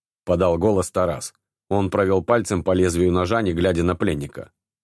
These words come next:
"Сначала мы отрежем тебе палец, потом ухо.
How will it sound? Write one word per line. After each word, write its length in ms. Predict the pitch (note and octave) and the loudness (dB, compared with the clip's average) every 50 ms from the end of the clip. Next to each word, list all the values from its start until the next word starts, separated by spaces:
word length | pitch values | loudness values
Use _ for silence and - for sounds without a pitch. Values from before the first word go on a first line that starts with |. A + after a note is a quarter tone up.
| _ _ _ | _ _ _
"Сначала 640 | - - - G2+ A2+ G#2+ - D3+ D#3+ D#3+ C#3+ G#2 F#2+ | -10 -6 -2 -2 -2 0 2 2 4 6 6 4 4
мы 220 | F2+ F#2 G2 G#2 G#2 | 4 2 2 2 4
отрежем 560 | G#2 G#2 - B2+ C3 C3+ A#2+ F#2+ G2 F#2 E2+ | 2 2 2 2 2 2 2 2 2 0 0
тебе 260 | - G#2+ G2 A2 G#2 | 0 2 2 2 2
палец, 800 | D#2 - F2+ F2 F#2 F#2 F2 E2+ D#2 - - - - - - - | 2 2 0 2 2 2 0 -2 -4 -6 -8 -12 -12 -12 -12 -6
потом 460 | - E2+ D#2+ - - F2 D#2+ - - _ - | -2 -2 -2 0 0 -2 -2 -2 -6 _ 0
ухо. 580 | F#2 F2 E2 - - F2 E2+ E2 D#2+ D2+ C2+ | 0 0 0 0 0 0 0 0 0 -2 -6